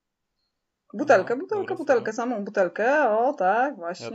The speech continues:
Speaker 2: tak
Speaker 1: no.
Speaker 2: patrzyłem, żeby ładnie wyglądało, no nie, i wyżej. Aha,
Speaker 1: A.
Speaker 2: że co, że ucinami, ale
Speaker 1: Aj, widzisz, jak ci się ładnie formuje piana, no, której wcześniej nie miałeś.
Speaker 2: No.
Speaker 1: <laughs> I przy Weissena jeszcze jest ważne, że jak zostanie już na dnie tam, powiedzmy, centymetr,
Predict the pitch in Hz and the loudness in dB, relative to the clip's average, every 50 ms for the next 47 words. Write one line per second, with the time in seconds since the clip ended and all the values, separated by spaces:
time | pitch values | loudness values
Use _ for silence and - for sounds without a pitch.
0 | 247 302 311 302 - 220 233 120 117 113 113 113 117 117 113 120 117 117 117 110 | -6 -4 -4 -4 -6 -6 -8 -8 -8 -6 -8 -6 -4 -4 -4 -4 -4 -6 -8 -8
1 | 117 120 117 113 113 113 117 117 117 120 117 117 110 110 120 120 113 110 110 117 | -8 -8 -8 -10 -6 -2 -2 -2 0 -2 -4 -8 -10 -10 -10 -10 -10 -8 -8 -8
2 | 113 110 127 139 147 139 127 117 95 101 131 147 165 - - 120 - - 131 143 | -6 -4 -4 -4 -2 -2 -4 -2 0 0 2 2 2 0 -2 -2 -2 -2 -2 -4
3 | 156 139 123 120 120 120 120 117 127 127 127 - 127 123 123 117 120 131 160 170 | -4 -4 -4 -4 -4 -4 -6 -8 -10 -12 -12 -12 -12 -10 -10 -12 -12 -14 -14 -12
4 | - 117 117 117 117 120 120 120 123 - _ _ - 190 220 240 269 294 302 269 | -12 -10 -10 -10 -12 -12 -16 -18 -20 -20 _ _ -6 -2 0 2 2 2 2 0
5 | 269 - 269 262 285 277 277 - - - 320 277 269 262 226 247 247 - 262 247 | -4 -4 2 4 4 2 2 -4 -4 2 6 6 6 6 4 0 -2 -2 -2 0
6 | 269 247 233 233 233 240 240 214 202 220 247 277 254 208 208 247 302 339 - _ | 0 2 2 0 2 2 0 0 2 0 0 0 0 -2 -2 -4 -4 -6 -10 _
7 | _ _ _ _ _ _ - 214 240 254 - 202 202 - 220 233 285 320 349 277 | _ _ _ _ _ _ -2 -2 -2 -2 -2 -8 -10 -8 -4 -2 0 2 2 2
8 | 202 175 156 - - - _ _ _ _ - 381 - - - - _ _ 277 - | 2 2 0 -4 -10 -16 _ _ _ _ -6 -6 -6 -6 -14 -20 _ _ -2 -2
9 | 113 110 113 117 - - - - - 330 - 262 - - - 269 302 285 285 330 | -2 -6 -8 -10 -14 -16 -16 -16 -14 -8 -8 -8 -2 0 6 8 8 8 8 6
10 | 302 294 285 269 285 285 - 277 262 254 269 254 262 269 262 269 254 233 247 240 | 4 4 4 4 2 0 0 2 4 4 4 6 4 4 4 4 2 2 0 0
11 | 240 226 240 - 262 247 247 233 226 202 220 214 202 214 220 226 220 202 214 196 | 0 -4 -2 -2 0 0 0 -2 -2 -2 -2 -2 -2 -4 -4 -4 -4 -6 -4 -8
12 | 233 208 214 196 202 214 208 226 214 285 262 240 233 - | -8 -8 -8 -10 -8 -10 -10 -8 -4 -4 -4 -4 -4 -8